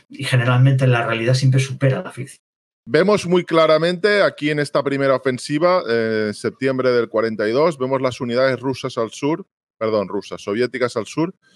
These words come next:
Speaker 2: eh, que están intentando o ha-, harán un contraataque, eh, una sem-, dos semanas después. Eh, aquí dice entre el uno y el dos de octubre hay un contraataque, eh, soviético.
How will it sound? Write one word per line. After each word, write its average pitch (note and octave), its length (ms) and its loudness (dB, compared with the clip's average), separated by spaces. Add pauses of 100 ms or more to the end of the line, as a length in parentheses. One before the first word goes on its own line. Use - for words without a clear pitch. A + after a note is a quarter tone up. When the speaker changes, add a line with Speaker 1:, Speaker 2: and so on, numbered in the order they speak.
(260)
Speaker 2:
eh, A2+ 200 2
que A#2+ 80 -6
están C3+ 240 -2
intentando B2+ 800 0
o A2 140 2
ha-, G#2 180 2
harán A#2+ 200 2
un C#3 100 -4
contraataque, A#2 1040 0
eh, G#2 580 0
una C3 200 -2
sem-, A#2+ 320 -4
dos D3+ 200 2
semanas A2 340 -2
después. C3 580 -4 (280)
Eh, G2 240 -2
aquí G#2 200 -6
dice A#2+ 260 -2
entre A#2 240 -2
el A#2 80 2
uno B2+ 220 2
y A#2+ 40 4
el A#2 100 2
dos A2+ 200 0
de A#2+ 60 2
octubre A2+ 400 0
hay A2 80 2
un A2 100 -4
contraataque, G#2 800 -2 (500)
eh, G2+ 760 0 (240)
soviético. B2+ 720 -2